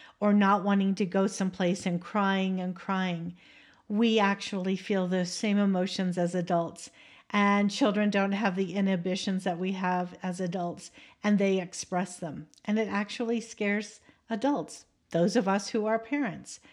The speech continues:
um, going, "Wow, that's exactly how I <laughs> feel."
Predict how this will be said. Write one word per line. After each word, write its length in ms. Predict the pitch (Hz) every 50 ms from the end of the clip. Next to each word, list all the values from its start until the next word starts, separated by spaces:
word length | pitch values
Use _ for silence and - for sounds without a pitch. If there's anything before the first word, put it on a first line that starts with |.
| - - - - _ _ -
um, 340 | 202 202 196 196 196 196 185
going, 500 | 185 190 185 185 180 175 175 175 170 160
"Wow, 600 | 170 175 180 185 185 180 175 160 151 147 147 - -
that's 260 | 180 185 196 190 -
exactly 640 | 190 175 165 165 170 170 180 180 180 - 190 185
how 240 | 190 185 185 170 170
I 140 | 180 196 208
<laughs> 180 | - - - -
feel." 400 | - 196 180 156 156 160 151